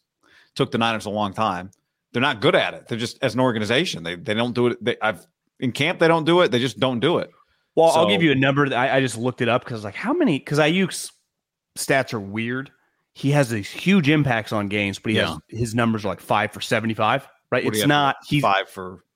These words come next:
Speaker 2: he
Speaker 1: one
Speaker 2: had,
Speaker 1: game.
Speaker 2: yeah, he had five for one fifty.
Speaker 1: I mean, the
Speaker 2: But
Speaker 1: touchdown
Speaker 2: he
Speaker 1: was seventy-six, longest
Speaker 2: Well, exactly,
Speaker 1: in
Speaker 2: but
Speaker 1: the N F L this year.
Speaker 2: But if you watched the game, you'd be like, "Oh, he had nine for a buck forty,"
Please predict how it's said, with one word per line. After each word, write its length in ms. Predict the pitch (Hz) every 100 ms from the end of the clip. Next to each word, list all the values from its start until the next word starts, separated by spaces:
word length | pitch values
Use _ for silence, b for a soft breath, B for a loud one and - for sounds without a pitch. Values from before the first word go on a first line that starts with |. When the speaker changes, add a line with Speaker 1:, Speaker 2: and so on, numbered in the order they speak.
| _ _ _ _
Speaker 2:
he 240 | _ 131 127
Speaker 1:
one 80 | 120
Speaker 2:
had, 480 | 117 113 107 104 101
Speaker 1:
game. 80 | - _ _ _ _ _
Speaker 2:
yeah, 140 | - 113
he 100 | 113
had 120 | 104
five 380 | - 123 120 117
for 100 | 107
one 220 | 107 113
fifty. 460 | - 113 - 139 _ _ _ -
Speaker 1:
I 80 | 135
mean, 100 | 131
the 80 |
Speaker 2:
But 60 | 117
Speaker 1:
touchdown 300 | 175 165 120
Speaker 2:
he 20 |
Speaker 1:
was 60 | -
seventy-six, 720 | - 131 107 87 - 143 -
longest 300 | 120 139 180
Speaker 2:
Well, 80 | 170
exactly, 300 | 147 185 143
Speaker 1:
in 60 | 139
Speaker 2:
but 100 | 151
Speaker 1:
the 40 | 135
N 40 |
F 60 | 123
L 120 | 196
this 180 | 269 -
year. 160 | - - _ _ _ -
Speaker 2:
But 140 | 160
if 100 | 180
you 120 | 165
watched 680 | 147 135 160 170 165 - - - -
the 180 | 123 139
game, 420 | 139 147 180 143
you'd 140 | 135
be 60 | 135
like, 100 | 135
"Oh, 140 | 240 135
he 100 | 131
had 160 | 110
nine 460 | 107 131 135 135 139
for 320 | 135 135 147
a 60 | 131
buck 180 | 147 -
forty," 320 | 220 254